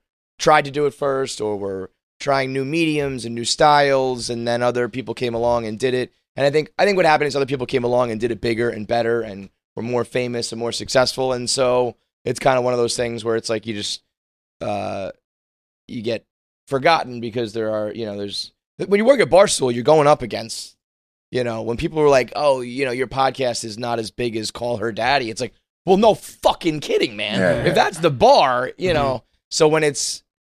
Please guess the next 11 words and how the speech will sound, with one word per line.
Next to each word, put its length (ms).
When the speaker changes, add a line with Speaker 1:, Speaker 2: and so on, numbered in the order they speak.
Speaker 1:
Pardon 300
My 120
Take 400
and 160
Spittin' 400
Chicklets 640
and 180
Call 200
Her 60
Daddy 380
and 120